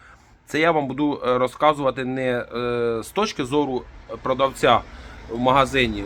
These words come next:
До речі, наш магазин Агроцентр Боднарса знаходиться Тростянець, Вінницька область, напротив ставка. А буду з точки зору, е, свого досвіду розказувати, щоб це було і дійсно ефективно, і все було.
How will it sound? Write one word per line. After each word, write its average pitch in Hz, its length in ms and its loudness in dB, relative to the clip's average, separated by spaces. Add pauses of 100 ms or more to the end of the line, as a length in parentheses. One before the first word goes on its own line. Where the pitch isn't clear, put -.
До 120 80 0
речі, 127 260 2
наш 120 200 0
магазин 123 400 2
Агроцентр 120 720 2
Боднарса 117 580 2
знаходиться 120 480 -4
Тростянець, 120 680 -2
Вінницька 117 460 -4
область, 131 640 -2 (1500)
напротив 117 460 -4
ставка. 107 440 -2 (580)
А 117 120 4
буду 139 200 -2
з 160 40 -8
точки 147 280 -4
зору, 151 480 0
е, 120 300 2
свого 139 400 -4
досвіду 120 400 -6
розказувати, 98 580 -6
щоб 113 260 -8
це 151 180 4
було 131 260 -4
і 120 120 -10
дійсно 160 340 -4
ефективно, 143 600 -4 (300)
і 123 80 -4
все 139 180 4
було. 127 300 -4